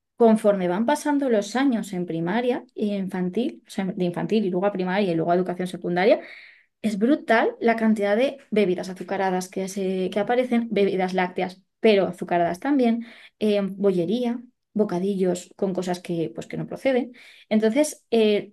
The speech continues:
claro, es nuestra responsabilidad hacerlo, hacerlo bien y que un día no pasa nada, pero de cuan-, pero de cuando en cuando.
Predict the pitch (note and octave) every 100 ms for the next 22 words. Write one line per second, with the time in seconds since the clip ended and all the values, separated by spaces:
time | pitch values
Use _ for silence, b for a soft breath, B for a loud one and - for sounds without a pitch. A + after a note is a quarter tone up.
0 | _ - A#3 C#4 A#3 A#3+ C4 B3 A#3 G3
1 | F3 F3+ B3+ - _ _ G3+ - F3+ E3+
2 | E3 E3 D#3+ D#3+ - - - E3+ A3+ F#3
3 | F3 - E3+ F3 F3+ F#3 F3+ G3+ G3 B3
4 | G#3 F3 D#3 E3 D#3+ - D#3+ D#3+ - G3
5 | - A#3+